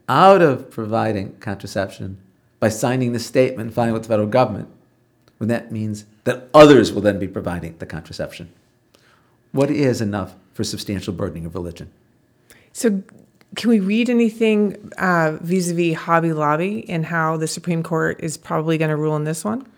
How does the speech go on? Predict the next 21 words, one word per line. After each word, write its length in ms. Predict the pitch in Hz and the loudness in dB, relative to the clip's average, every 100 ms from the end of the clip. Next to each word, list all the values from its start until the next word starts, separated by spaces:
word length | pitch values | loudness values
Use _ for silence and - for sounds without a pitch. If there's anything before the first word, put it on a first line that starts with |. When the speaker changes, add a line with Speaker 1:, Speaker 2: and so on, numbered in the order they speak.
| _ _ _ _ _ | _ _ _ _ _
Speaker 1:
Well, 200 | 175 180 - | -14 -14 0
Hobby 300 | 196 226 226 | 4 4 4
Lobby 600 | 202 170 160 160 170 170 - | 4 4 4 4 2 0 -6
was 200 | - 127 | -8 -6
a 60 | 127 | -6
very 760 | 117 - _ 139 160 165 147 143 | -8 -16 _ 2 4 4 2 -2
sharply 540 | - 131 131 131 127 | -4 -2 -2 -2 -4
divided 800 | 120 107 110 107 123 127 120 - _ | -4 -4 -2 -2 -4 -6 -10 -18 _
five 340 | - 110 110 | 0 0 0
four 200 | - 117 | -2 -6
decision. 640 | 110 113 - 92 101 131 131 _ _ _ _ - | -6 -10 -10 -8 -8 -10 -12 _ _ _ _ -8
Justice 340 | 120 120 - | -6 -6 -6
Alito 440 | 117 120 135 139 120 | -2 2 6 6 6
wrote, 420 | 117 123 - 107 | 2 0 -2 -12
joined 400 | - 117 120 113 | -8 -6 -4 -4
by 280 | 104 113 127 - _ _ - | -4 -4 -8 -18 _ _ -2
Robert 340 | 110 117 113 | -2 0 -4
Scalia, 440 | - 120 113 120 | -4 -2 0 0
Kennedy, 380 | 117 117 107 120 | -2 -4 -4 -4
and 240 | 120 - - | -6 -12 -16
Thomas. 560 | - 95 113 131 - | -8 -6 -6 -8 -12